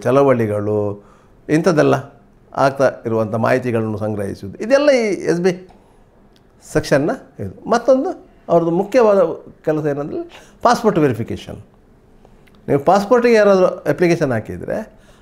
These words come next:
ಅದು ಪೊಲೀಸ್ ವೆರಿಫಿಕೇಷನ್ ಅಂತೇಳಿ ಎಸ್ ಪಿ ಆಫೀಸಿಗೆ ಬರುತ್ತೆ. ಆ ಫೈಲನ್ನು ಹ್ಯಾಂಡಲ್ ಮಾಡೋದು ಎಸ್ ಬಿ ಸೆಕ್ಷನ್ನ ಮುಖ್ಯವಾದ ಕೆಲಸ. ಅದರಿಂದಾಗಿ ಆ ಸೆಕ್ಷನ್‌ಗೆ ಬಂದಂಥ ಪಾಸ್‌ಪೋರ್ಟ್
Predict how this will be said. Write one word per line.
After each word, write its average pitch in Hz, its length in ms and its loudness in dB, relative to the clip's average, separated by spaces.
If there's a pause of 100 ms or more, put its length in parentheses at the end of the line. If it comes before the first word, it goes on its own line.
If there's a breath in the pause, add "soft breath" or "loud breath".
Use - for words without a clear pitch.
ಅದು 175 140 2
ಪೊಲೀಸ್ 269 340 2
ವೆರಿಫಿಕೇಷನ್ 175 520 2
ಅಂತೇಳಿ 170 500 -4 (400 soft breath)
ಎಸ್ 170 160 2
ಪಿ - 80 4
ಆಫೀಸಿಗೆ 139 360 -2
ಬರುತ್ತೆ. 95 340 -6 (640 loud breath)
ಆ 233 320 4
ಫೈಲನ್ನು 214 480 6
ಹ್ಯಾಂಡಲ್ 165 480 2
ಮಾಡೋದು 175 300 0
ಎಸ್ 202 180 4
ಬಿ 196 260 0 (1000)
ಸೆಕ್ಷನ್ನ 156 400 0 (380)
ಮುಖ್ಯವಾದ 175 640 2 (880 soft breath)
ಕೆಲಸ. 151 300 0 (580)
ಅದರಿಂದಾಗಿ 233 420 -2 (1120 soft breath)
ಆ 240 300 4 (380)
ಸೆಕ್ಷನ್‌ಗೆ 180 540 0 (460)
ಬಂದಂಥ 170 360 4
ಪಾಸ್‌ಪೋರ್ಟ್ 170 720 0